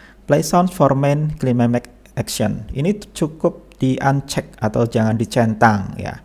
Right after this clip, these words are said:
Kemudian ditutup, kemudian kita coba scan. Nah, ternyata sekarang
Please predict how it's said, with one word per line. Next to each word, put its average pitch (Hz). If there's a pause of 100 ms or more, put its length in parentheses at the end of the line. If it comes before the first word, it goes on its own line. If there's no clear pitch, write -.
(280)
Kemudian 113
ditutup, 120
kemudian 107
kita 107
coba 120
scan. 110 (400)
Nah, 107
ternyata 110
sekarang 175